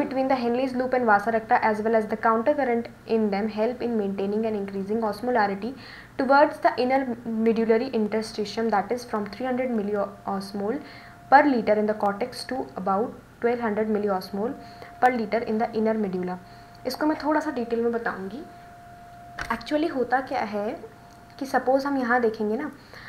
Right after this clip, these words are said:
तो हमारे blood में एक osmolarity maintain है,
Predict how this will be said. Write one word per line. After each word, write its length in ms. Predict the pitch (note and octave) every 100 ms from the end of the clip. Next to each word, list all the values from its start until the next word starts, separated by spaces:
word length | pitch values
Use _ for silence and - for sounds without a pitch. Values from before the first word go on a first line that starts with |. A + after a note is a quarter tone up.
| - -
तो 60 |
हमारे 460 | D4 B3 C4 C4 E4
blood 360 | C#4 B3 B3+ B3+
में 280 | C4+ D4 E4
एक 340 | - D4 - - - - - - - - - - - - - - - - - - - - - -
osmolarity 680 | B3 B3+ D4 D#4+ C#4 C#4 F4
maintain 500 | E4+ C4 A3 F#3+ F3+
है, 140 | F3+